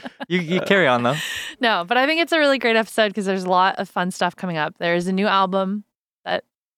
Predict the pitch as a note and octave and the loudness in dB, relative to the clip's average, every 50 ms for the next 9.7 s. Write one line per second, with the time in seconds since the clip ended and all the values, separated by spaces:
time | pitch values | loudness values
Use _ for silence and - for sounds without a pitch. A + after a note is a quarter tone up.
0 | _ _ _ F#3+ F3+ F#3 E3+ E3 A3+ B3+ _ _ - - F3+ E3 D#3+ - - E3+ | _ _ _ -8 -4 -4 -2 -2 -4 -6 _ _ -6 -2 -2 -2 -2 -2 -4 -6
1 | D#3 F3 F3+ - - F3+ E3+ D#3+ D3+ D3+ D#3+ G#3 A#3 - _ _ _ _ _ _ | -4 -4 -8 -8 -8 -6 -4 -2 -2 -2 -2 -2 -4 -6 _ _ _ _ _ _
2 | _ _ _ _ _ _ - F#3+ F3+ F3 E3+ E3 D#3+ D#3+ D#3+ E3 - - F3+ F3 | _ _ _ _ _ _ -10 -6 -2 -2 0 0 0 -2 -4 -6 -8 -8 -8 -6
3 | F3 E3+ - - F3+ E3 E3 E3+ G3 C4 D#4 D#4+ G3+ C3 G#2+ A#2+ A#2+ A#2+ B2+ D#3 | -6 -6 -6 -4 -4 -2 -2 0 -2 -2 -4 -6 -8 -8 -4 -2 -2 -2 -2 -4
4 | F#3+ - - F#3 - F#3+ - - - F3+ E3+ E3 - - E3 D#3+ D#3+ D#3+ - - | -6 -8 -10 -14 -12 -12 -12 -10 -8 -8 -8 -8 -10 -10 -10 -10 -10 -10 -10 -10
5 | E3 D#3 D#3 F3+ A#3+ C#4 - C3+ D#3 E3+ C3+ A2 G2+ - E3+ C3 G2 - - F3 | -10 -8 -6 -6 -6 -6 -6 -4 -2 0 0 0 0 0 -2 -2 -2 0 0 -2
6 | E3 D#3+ E3+ F3+ E3+ - - D#3+ D3 D3 D#3 G#3+ C#4 - - A#2 A#2+ D3+ E3+ A#2+ | -4 -4 -4 -8 -10 -10 -12 -10 -10 -8 -6 -6 -6 -6 -4 -2 0 2 2 0
7 | - - _ _ _ - A#2+ A#2 - C#3 C3 C3+ C#3 C3 B2+ A#2+ - - G2+ G#2+ | -2 -4 _ _ _ -10 -10 -4 0 0 0 0 2 2 2 2 4 4 4 4
8 | A2+ A#2 - - - A#2+ A#2 B2+ D3+ F#3+ F#3 _ _ _ - A#2 A2+ A2 - - | 4 2 0 -2 -2 -2 0 0 -2 -4 -6 _ _ _ -4 -4 -4 -4 -4 -2
9 | - A#2+ B2 D#3 - - A2 G#2+ G2 F2+ E2+ G2+ A2 | 0 2 2 2 0 -4 -6 -4 -4 -4 -6 -8 -10